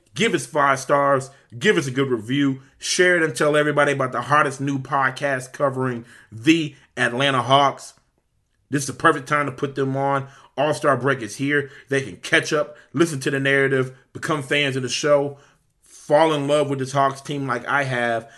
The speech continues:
and let's see how we end this stretch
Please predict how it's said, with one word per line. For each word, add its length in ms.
and 220
let's 280
see 520
how 220
we 300
end 480
this 480
stretch 680